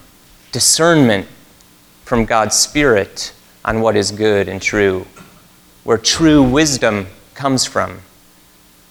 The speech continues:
which is in God's Spirit living in us, helping us discern and to communally discern together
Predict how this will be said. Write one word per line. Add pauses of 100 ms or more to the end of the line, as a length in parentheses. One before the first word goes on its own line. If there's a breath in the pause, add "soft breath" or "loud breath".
(200)
which
is
in (800)
God's
Spirit (220)
living
in
us, (840 soft breath)
helping
us
discern
and
to (160)
communally
discern
together